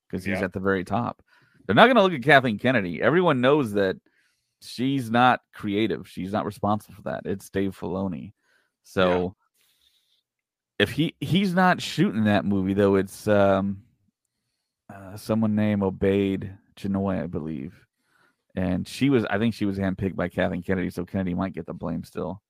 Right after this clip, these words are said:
Speaker 1: But, yeah, there was talk earlier that Daisy Ridley wasn't really gonna be in this film that much.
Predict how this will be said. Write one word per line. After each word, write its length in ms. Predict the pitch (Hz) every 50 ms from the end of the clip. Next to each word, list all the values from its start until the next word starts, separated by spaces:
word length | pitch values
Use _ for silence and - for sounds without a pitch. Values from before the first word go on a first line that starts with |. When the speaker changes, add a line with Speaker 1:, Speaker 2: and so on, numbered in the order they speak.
| _ _ -
Speaker 1:
But, 240 | 92 95 90 82 - _ _ _ _ _ _ _ _ _ _ _ _ _ _ _ _ _ _ _ _ _ _ _ _ _ _
yeah, 200 | - 117 - 92 - - - - - _ _ _ _ _ _ _ _ -
there 260 | 139 135 117 143 170
was 240 | 202 220 185 - -
talk 520 | - - - 143 170 196 190 156 - - - _ -
earlier 640 | 113 127 156 165 139 120 107 107 107 104 104 95
that 600 | 64 73 95 95 92 104 104 101 101 98 95 87 - _ _ _ _ _ _ _ _ _ _ _ _ _ - 107
Daisy 320 | 95 113 117 123 117 107 104
Ridley 280 | 98 113 123 110 101
wasn't 320 | 90 95 107 104 104 - 80
really 180 | 98 98 98
gonna 160 | 95 87 90
be 220 | 92 92 107 107 110
in 80 | 98
this 120 | 82 - -
film 360 | - - 95 85 85 87 92
that 260 | 98 95 104 92 -
much. 560 | - 90 90 101 101 - - - - - -